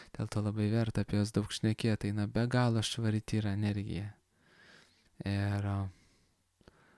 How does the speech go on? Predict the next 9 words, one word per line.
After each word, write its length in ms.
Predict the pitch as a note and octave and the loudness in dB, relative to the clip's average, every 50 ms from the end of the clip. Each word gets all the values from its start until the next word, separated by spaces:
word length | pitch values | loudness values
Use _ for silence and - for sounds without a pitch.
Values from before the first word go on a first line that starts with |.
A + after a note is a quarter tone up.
| _ - - - A2+ | _ -20 -10 -4 -2
man 160 | G#2 G2+ G#2 | 0 0 0
atrodo, 440 | G2+ - G#2 G#2 G#2 G#2 G#2 G#2+ G2 | -2 -2 0 0 0 0 0 -2 -2
šeštadienį 760 | - - G#2 - - - A2 G#2+ A2 A2 A2 G#2 G#2 F#2+ F#2 | -2 -4 -6 -6 -4 -2 0 0 0 0 0 0 0 -2 -2
šį 260 | - - - G2+ F#2+ | -4 -6 -6 -6 -6
bus 180 | G2 G2+ F#2+ - | -6 -6 -8 -6
Bhaktistanto 680 | - F#2 G2 - - - - - - G2+ G2+ A2 - - | -6 -6 -6 -6 -10 -16 -14 -10 -6 -8 -6 -6 -8 -10
Sarasvačio 760 | G2+ - - G2+ G2+ G2+ - - - G2+ G#2 G#2 - - G#2 | -8 -6 -6 -4 -4 -4 -6 -4 -2 -2 -2 -2 -4 -6 -8
apsireiškimo 720 | - - - - G#2 G2+ G2 - - - - A#2 B2 A#2+ A2+ | -6 -8 -8 -6 -6 -6 -6 -6 -8 -8 -6 -6 -4 -4 -6
diena. 260 | - G2+ G2 G#2 - | -6 -8 -8 -8 -10